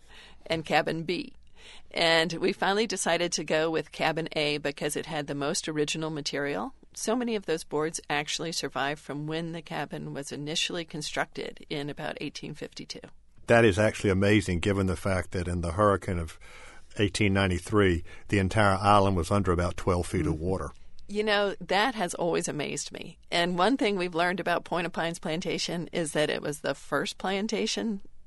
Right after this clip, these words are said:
Speaker 1: that was established on Edisto, and it's because it's the highest point of ground.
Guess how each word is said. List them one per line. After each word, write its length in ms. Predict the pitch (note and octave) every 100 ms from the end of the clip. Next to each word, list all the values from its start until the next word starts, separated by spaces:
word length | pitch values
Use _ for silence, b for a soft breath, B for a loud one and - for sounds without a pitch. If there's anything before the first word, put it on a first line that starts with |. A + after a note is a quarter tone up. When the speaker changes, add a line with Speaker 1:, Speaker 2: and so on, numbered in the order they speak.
| F#3+
Speaker 1:
that 160 | - D#3+
was 140 | E3
established 800 | - - - D3 - E3 A#3 - -
on 180 | G#3
Edisto, 560 | G#3+ G#3+ A3+ - C4 C4 B B B B
and 160 | - D3+
it's 160 | D3 -
because 360 | D3 - D3
it's 200 | - -
the 140 | - -
highest 420 | - D#3+ D#3+ -
point 240 | - C#3+
of 40 | D3
ground. 440 | - - - -